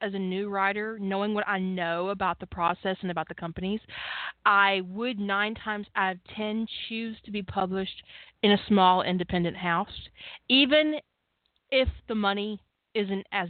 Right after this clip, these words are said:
good, because the process isn't as stressful and it's not as impersonal. Because when your book is being passed around between four and five different editors and you're not, um, being kept in the loop until they're done with you,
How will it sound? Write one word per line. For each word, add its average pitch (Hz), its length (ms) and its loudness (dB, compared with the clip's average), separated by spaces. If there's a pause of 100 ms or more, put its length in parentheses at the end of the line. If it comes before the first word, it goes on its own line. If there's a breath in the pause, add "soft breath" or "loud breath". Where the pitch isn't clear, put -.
good, 175 300 -10 (380 loud breath)
because 208 300 2
the 190 80 -2
process 208 600 2 (200)
isn't 196 360 2
as 185 180 -4
stressful - 520 -8 (1120 loud breath)
and 208 100 8
it's 196 140 0
not 202 280 4
as 185 220 0
impersonal. 175 640 -10 (1000 loud breath)
Because 214 160 4
when 202 120 4
your 302 120 6
book 302 180 4
is 240 120 -6
being 226 200 -2
passed 208 320 -4
around 208 200 -4
between 180 300 -8
four 202 220 -2
and 196 100 -4
five 185 220 0
different 190 300 -10
editors 190 420 -6 (500 loud breath)
and 180 360 4
you're 196 120 4
not, 185 360 6 (260)
um, 175 500 0 (420)
being 196 140 4
kept 202 180 -2
in 202 80 4
the 185 80 4
loop 190 340 2
until 190 260 0
they're 180 120 0
done 180 240 4
with 196 120 0
you, 214 240 -2